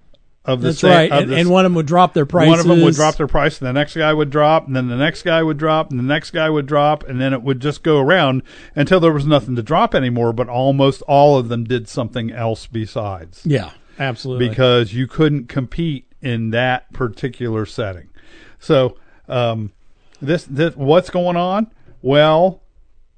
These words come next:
Speaker 1: it's not the local gas station who's making the profit. They
Speaker 2: No.
Speaker 1: are, they are from a four dollar, uh, cup of coffee, and they are from a, the icy. Even the ninety-nine cent icy costs about a nickel. Um,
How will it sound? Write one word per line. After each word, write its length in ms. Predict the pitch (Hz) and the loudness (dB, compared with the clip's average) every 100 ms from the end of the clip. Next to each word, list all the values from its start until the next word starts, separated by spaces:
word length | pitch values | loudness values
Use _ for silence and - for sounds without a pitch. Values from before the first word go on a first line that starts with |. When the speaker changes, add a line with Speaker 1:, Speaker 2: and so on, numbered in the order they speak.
| - | -4
Speaker 1:
it's 240 | 147 147 | -2 -2
not 180 | 151 170 | -2 -2
the 80 | 196 | 2
local 300 | 196 214 226 | 2 2 0
gas 260 | 233 240 - | 0 0 -2
station 460 | 220 190 180 160 | -2 -2 -2 -6
who's 260 | 147 156 135 | -2 -4 0
making 300 | 151 156 147 | 0 0 -2
the 60 | 135 | -2
profit. 420 | 147 107 90 - _ _ _ _ _ | -2 -4 -8 -18 _ _ _ _ _
They 140 | 139 156 | 2 4
Speaker 2:
No. 100 | 156 | 4
Speaker 1:
are, 180 | 165 - - | 2 -6 -2
they 120 | 156 | 4
are 180 | 185 180 | 4 4
from 300 | - 160 135 | 2 -2 0
a 220 | 120 117 | 2 0
four 420 | 107 - - 165 151 | -2 -10 -2 0 2
dollar, 560 | 151 143 127 110 107 | 2 2 2 0 -2
uh, 260 | 104 104 104 | -2 -2 -4
cup 260 | - 139 | -4 -6
of 40 | - | 0
coffee, 540 | 147 147 - 113 117 | 2 2 0 -4 -4
and 160 | 113 110 | -4 -4
they 100 | 110 | -2
are 220 | 110 120 | 0 0
from 260 | - 120 107 | -2 -4 -4
a, 160 | 107 - - - | -6 -10 -20 -6
the 100 | 131 | 0
icy. 640 | 131 135 135 - 127 127 - - | 2 2 0 -4 -4 -4 -8 -6
Even 280 | 165 175 165 | -2 0 0
the 60 | |
ninety-nine 640 | 156 160 156 151 147 147 139 | 2 2 2 2 4 4 2
cent 240 | 151 131 | 0 2
icy 320 | 131 143 131 | 0 0 -4
costs 300 | 117 123 117 | 0 0 0
about 260 | 113 110 101 | -2 -4 -2
a 20 | |
nickel. 520 | 120 127 117 107 104 - _ - _ - _ - | -2 -2 -4 -8 -10 -16 _ -20 _ -20 _ -2
Um, 560 | 117 110 110 110 107 | 0 2 0 -2 -6